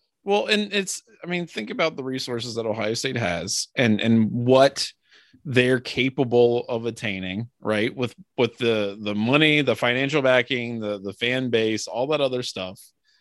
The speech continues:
you should be accomplishing more than what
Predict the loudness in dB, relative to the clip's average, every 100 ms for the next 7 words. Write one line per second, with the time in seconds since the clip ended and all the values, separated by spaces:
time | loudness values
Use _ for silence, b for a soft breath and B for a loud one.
0 | _ -14 -8 -4 -4 -4 -4 0 0 0
1 | -4 -6 -6 -6 -6 -6 -6 -10 -14 _
2 | _ -8 -2 2 0 0 -4 -2 -4